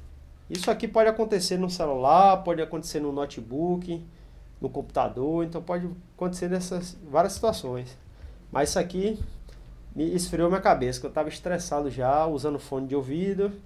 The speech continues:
Muito complicado mesmo, muito com-, muito chato, chato.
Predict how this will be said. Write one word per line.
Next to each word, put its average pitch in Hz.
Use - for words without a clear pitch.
Muito 131
complicado 151
mesmo, 123
muito 170
com-, 160
muito 151
chato, 160
chato. 151